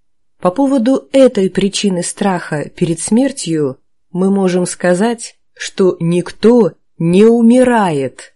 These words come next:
в своей смерти окончательно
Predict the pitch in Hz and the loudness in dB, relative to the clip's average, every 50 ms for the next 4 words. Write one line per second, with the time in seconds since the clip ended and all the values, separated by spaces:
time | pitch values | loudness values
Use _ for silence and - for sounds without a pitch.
0 | _ _ _ - - - - 156 160 175 175 170 165 170 151 147 - - - - | _ _ _ -8 -6 -6 -6 -4 -4 -4 -4 -4 -4 -4 -4 -4 -6 -6 -8 -4
1 | - 156 175 202 220 214 - - - 151 143 127 123 _ _ _ _ _ _ _ | -4 -2 0 -2 -2 -4 -6 -8 -6 -4 -4 -6 -8 _ _ _ _ _ _ _
2 | - - 165 - - 180 175 175 180 - - - 214 190 165 - - 147 143 139 | -6 -6 -4 -2 -2 -2 -2 -2 -2 -4 -2 -4 -2 -4 -4 -4 -6 -6 -6 -6
3 | 135 131 123 120 120 | -8 -8 -10 -14 -18